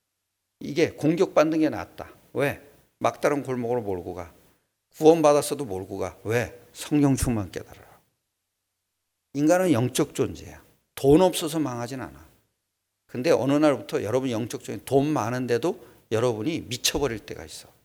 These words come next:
왜? 확신 하나 없어서. 확신 하나 없어서.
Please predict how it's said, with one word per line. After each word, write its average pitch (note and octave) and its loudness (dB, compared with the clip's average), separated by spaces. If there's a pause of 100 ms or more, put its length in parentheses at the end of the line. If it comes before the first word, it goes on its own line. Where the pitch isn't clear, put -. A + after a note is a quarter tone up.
(800)
왜? A2 -4 (360)
확신 - 2
하나 A2 2
없어서. - -10 (2250)
확신 F#3+ -6
하나 D#3 -4
없어서. - -20